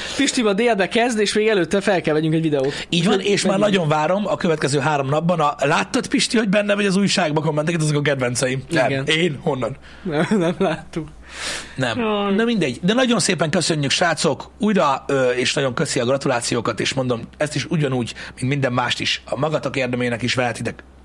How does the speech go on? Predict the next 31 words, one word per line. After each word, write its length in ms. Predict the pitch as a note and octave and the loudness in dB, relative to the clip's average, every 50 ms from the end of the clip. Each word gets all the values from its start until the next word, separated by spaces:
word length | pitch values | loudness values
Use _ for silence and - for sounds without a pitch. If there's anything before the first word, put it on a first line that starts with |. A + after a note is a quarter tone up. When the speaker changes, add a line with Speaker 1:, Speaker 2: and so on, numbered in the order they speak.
| - | -10
Speaker 2:
bőséggel, 760 | - C3+ B2+ C#3+ E3 E3 - - F3 D3 A#2+ C3+ B2+ A#2+ A#2 - - - - - - - | -4 0 2 2 2 2 2 0 0 0 0 2 0 0 0 -4 -8 -10 -8 -8 -6 -2
Speaker 1:
Az 80 | - | -2
Speaker 2:
mert 120 | - A#2 - | -2 0 0
Speaker 1:
tuti. 140 | - D#3 C3+ C3 | 0 0 0 2
Speaker 2:
ebben 260 | - B2+ C#3 C3 C3+ B2+ | 2 0 0 0 0 0
nektek 320 | C#3 C3+ - - - B2+ | 0 -2 -2 -2 -2 -2
is 280 | A#2+ - - - - - - C3 C#3 - | -2 -2 -2 -4 -6 -8 -8 -8 -2 0
annyi 220 | - D3+ D#3 D3+ | 0 2 2 2
részletek 360 | C#3+ C#3+ C3+ - - C#3+ B2 | 2 0 0 0 -2 -2 0
vagy, 120 | B2+ B2+ B2+ | 0 0 0
el 120 | B2 B2+ | 0 -2
sem 100 | - - | -2 -2
tudjátok 300 | - B2+ A#2 G#2+ G#2 - | -2 -4 -4 -4 -6 -6
képzelni. 540 | - G3+ A3 G3 C#3 D#3+ D3 C3 B2+ B2 G#2+ - - - - - | -4 -2 -2 0 0 0 0 0 -2 -4 -6 -6 -8 -10 -8 -4
Mondom, 320 | - G3+ F3 D#3+ D3 C3+ C#3 - | -2 0 2 2 0 -2 -2 -2
mi 140 | F#3 G#3 | 0 2
egy 100 | F#3+ D#3 | 2 2
pozitív 420 | - G3+ F#3 D3 D3 - - C#3+ C3 | 2 2 2 2 0 0 0 0 0
visszajelzésnek 720 | D3 D3 - - C3+ B2+ B2 B2 C3 A#2 - - A#2+ - | 0 0 0 2 2 2 2 0 0 -2 -2 -2 -2 -2
vesszük 300 | C#3 B2+ A#2+ - - - | -2 -2 -2 -2 -4 -4
ezt 180 | A2+ - - - | -4 -4 -2 -2
a 220 | A2+ G#2+ G#2 - - | -2 -2 -4 -4 -8
Forbes 280 | - - D3+ C3+ - - | -6 -2 -2 -2 -2 -2
cikket, 460 | - - G3+ D3+ - D3+ A#2+ - - - - - - - - | -2 -2 -2 0 0 -2 -2 -2 -6 -14 -20 -20 -20 -16 -8
és 100 | - A3+ | -4 -2
Speaker 1:
Így 60 | G3 | 0
Speaker 2:
köszönjük 300 | E3 D3 D#3+ F3+ E3 B2+ | 0 2 2 0 0 0
Speaker 1:
van. 80 | G2+ A2+ | -2 -4
Speaker 2:
nektek. 300 | - - - A2 - - - | -4 -6 -6 -8 -8 -8 -4
Speaker 1:
Nagyon 340 | - G3+ F#3+ F3+ D#3+ C#3+ C#3+ | -2 0 2 2 2 0 0
köszönjük. 600 | C#3+ D3+ C#3+ - E3+ D#3 D#3 D#3+ D#3 D3+ - - | 0 0 0 0 2 2 2 2 0 -2 -4 -10